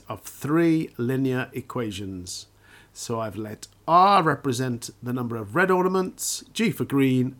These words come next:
and D for gold, 'cause I've already used up a G. So G plus D is eight, R plus D is eleven, R plus G is thirteen.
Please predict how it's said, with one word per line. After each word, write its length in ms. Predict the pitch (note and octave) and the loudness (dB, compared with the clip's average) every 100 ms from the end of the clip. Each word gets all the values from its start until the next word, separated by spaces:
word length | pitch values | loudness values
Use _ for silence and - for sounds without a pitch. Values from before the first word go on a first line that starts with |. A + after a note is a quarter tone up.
| - | -4
and 200 | D3 B2 | -2 4
D 380 | D3 D3 C#3 C3 | 8 8 6 0
for 140 | - C3+ | -4 2
gold, 480 | C3+ B2 G#2 G2 - _ _ _ _ | 4 4 2 -8 -16 _ _ _ _
'cause 140 | - A#2+ | -10 -6
I've 100 | G#2+ | -6
already 200 | G2+ G2+ | -6 -8
used 220 | G2 G#2 | -12 -12
up 120 | G2 | -12
a 40 | |
G. 340 | F#2+ G#2 F#2 - _ _ _ _ - - - - - _ | -10 -10 -12 -14 _ _ _ _ -20 -20 -20 -20 -20 _
So 460 | - C#4 B3 G#2 F#2+ | -2 4 4 4 -2
G 220 | A2+ F#3 G#3+ | 0 2 4
plus 240 | D#3+ - | 2 2
D 220 | D3+ C3+ | 4 4
is 100 | A#2+ | 4
eight, 380 | F#3 B3 A#3+ - - - | 4 4 2 -6 -12 2
R 200 | G#3 A3 | 6 6
plus 240 | - - | 4 -4
D 240 | - C#3+ B2 | -2 -2 -2
is 120 | G#2 | -2
eleven, 520 | B2 E3 G3 F#3 F#3 - - - - - | 0 2 4 2 -2 -8 -20 -20 -8 4
R 200 | F#3+ G3+ | 6 4
plus 260 | - A#2+ | 0 -2
G 360 | - C#3 C3+ C3 | -2 -2 -2 -2
is 160 | C3+ B2 | -6 -6
thirteen. 680 | - C3+ B2+ - A#2+ G#2 | -4 -4 -4 -4 -4 -6